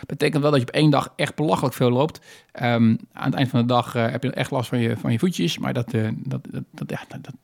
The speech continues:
dat hebben we er wel voor over. Ehm, dus Boedapest in één dag gedaan. Is echt een hele leuke stad. Ik was er iets meer dan vijftien jaar geleden al geweest, maar het is aanmerkelijk verbeterd en opgeknapt. En je ziet wel waar het Europese geld heen gaat. Maar het is in ieder geval, in dit geval allemaal goed besteed. Dus, eh, mocht je ooit nog een keer een stedentripje willen doen,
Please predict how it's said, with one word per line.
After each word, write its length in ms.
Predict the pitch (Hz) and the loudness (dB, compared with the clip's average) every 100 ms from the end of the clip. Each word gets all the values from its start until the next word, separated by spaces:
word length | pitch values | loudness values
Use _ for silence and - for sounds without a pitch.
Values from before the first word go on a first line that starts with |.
| - | -12
dat 120 | 135 | -6
hebben 180 | 131 127 | -4 0
we 60 | 131 | 2
er 40 | |
wel 80 | 135 | 2
voor 120 | 123 | 2
over. 320 | 127 123 123 - - - - | 2 2 -2 -6 -20 -20 -16
Ehm, 360 | - 113 113 107 | -4 -2 0 0
dus 220 | 123 - | -2 -4
Boedapest 440 | 127 123 127 131 | 0 2 2 -2
in 80 | 123 | -2
één 160 | 123 127 | 0 0
dag 120 | 123 | 0
gedaan. 360 | 120 120 123 123 | 0 2 2 0
Is 120 | - _ - | -4 _ -4
echt 260 | 226 196 | 0 2
een 60 | 143 | 4
hele 120 | 143 | 4
leuke 180 | 123 117 | 2 0
stad. 220 | 147 143 | -2 -2
Ik 80 | 160 | -2
was 120 | 160 | -2
er 60 | 156 | 0
iets 140 | 185 | 2
meer 140 | 165 | 4
dan 100 | 151 | 4
vijftien 260 | 139 143 139 | 2 2 2
jaar 100 | 131 | 2
geleden 240 | 127 151 | 2 2
al 80 | 135 | 2
geweest, 300 | 120 123 123 | 4 2 2
maar 140 | 123 120 | 0 0
het 100 | 123 | -4
is 80 | |
aanmerkelijk 640 | - 135 143 170 190 147 127 | 0 4 6 6 4 0 -2
verbeterd 420 | 123 123 120 131 | 2 2 2 -2
en 100 | 135 | -2
opgeknapt. 480 | 123 - 120 120 - - - - - | -2 -2 0 -2 -2 -20 -20 -20 -14
En 240 | - 113 | -4 0
je 60 | 117 | 2
ziet 160 | 123 127 | 0 0
wel 100 | 120 | 0
waar 100 | 117 | 0
het 80 | |
Europese 360 | 135 - 123 117 | -2 -2 -2 0
geld 200 | 117 113 | -2 0
heen 160 | 127 123 | 0 2
gaat. 260 | 107 110 | 0 -2
Maar 140 | 127 139 | 0 0
het 100 | 147 | 2
is 80 | |
in 60 | 175 | 4
ieder 160 | 202 170 | 4 4
geval, 120 | 160 | 0
in 40 | |
dit 120 | 165 139 | -2 2
geval 240 | 131 - | 2 2
allemaal 280 | - 139 143 | 0 0 -2
goed 240 | - 170 - | -2 -2 -2
besteed. 380 | - - 147 - | -2 0 -2 0
Dus, 220 | 131 - - - - - | -4 -4 -12 -18 -18 -4
eh, 120 | 123 | 2
mocht 300 | 135 151 - | 4 4 4
je 80 | 147 | 2
ooit 100 | 147 | 4
nog 120 | 127 | 4
een 60 | |
keer 180 | 143 131 | 2 0
een 80 | 135 | 0
stedentripje 580 | - - 127 - 127 123 | -2 0 0 0 -2 0
willen 160 | 123 | 2
doen, 260 | 156 202 185 | 6 6 4